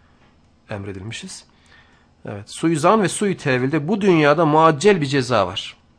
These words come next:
Men dakka dukka kaidesiyle suizan eden suizanla maruz olur. Evet, bunun karşılığı birisi hakkında böyle düşünürsen birileri de senin hakkında öyle düşünür. Çalma başkasının kapısını, çalarlar kapını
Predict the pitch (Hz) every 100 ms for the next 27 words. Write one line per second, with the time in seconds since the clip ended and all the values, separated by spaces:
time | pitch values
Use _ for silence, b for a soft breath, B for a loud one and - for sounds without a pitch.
0 | - 151 185 185 214 180 170 208 170 -
1 | 143 127 123 - 147 123 - 196 165 151
2 | 190 190 202 190 - 156 131 123 156 151
3 | 123 101 98 98 - - _ _ _ _
4 | - 107 - B B B _ 185 143 -
5 | 110 - 143 160 143 - _ - 139 131
6 | 131 127 131 123 131 135 120 127 175 127
7 | - 165 160 202 131 110 147 156 151 117
8 | - 98 - 98 - - 107 - - b
9 | _ - 151 123 110 110 - - 120 -
10 | 110 - 151 - 131 123 127 127 131 120
11 | 101